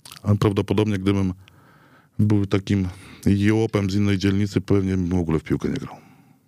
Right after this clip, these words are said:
No to, to, to wiesz, to kawałek chama musiałem mieć sobie, żeby to wszystko osiągnąć. To nie jest tak proste wyjść na, na mecz z Sampdorią i sobie zrobić bohatera, jechać na Old Trafford, y, też strzelić bramkę i później,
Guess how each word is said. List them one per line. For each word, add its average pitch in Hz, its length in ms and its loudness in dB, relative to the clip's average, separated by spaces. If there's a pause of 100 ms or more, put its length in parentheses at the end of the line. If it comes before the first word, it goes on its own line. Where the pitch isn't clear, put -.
(280)
No 113 140 4
to, 127 120 0 (220)
to, 127 260 2
to 120 180 2
wiesz, 110 240 0
to 104 380 2 (1120)
kawałek 127 420 2
chama 131 240 2
musiałem 120 360 0
mieć 120 160 0
sobie, 120 240 2
żeby 110 200 0
to 110 120 0
wszystko 113 320 2
osiągnąć. 101 460 0
To 110 100 2
nie 113 80 2
jest 104 180 -2
tak 92 100 -2
proste 95 320 0
wyjść 92 200 0
na, 90 360 0
na 92 120 0
mecz 95 160 0
z - 40 -12
Sampdorią 95 540 0
i 92 100 0
sobie 90 340 0
zrobić 90 280 0
bohatera, 98 500 2
jechać 95 260 -2
na 95 100 0
Old 90 140 -2
Trafford, 92 560 0
y, 87 400 0
też 98 160 0
strzelić 90 440 0
bramkę 92 520 0
i 90 60 -2
później, 90 400 0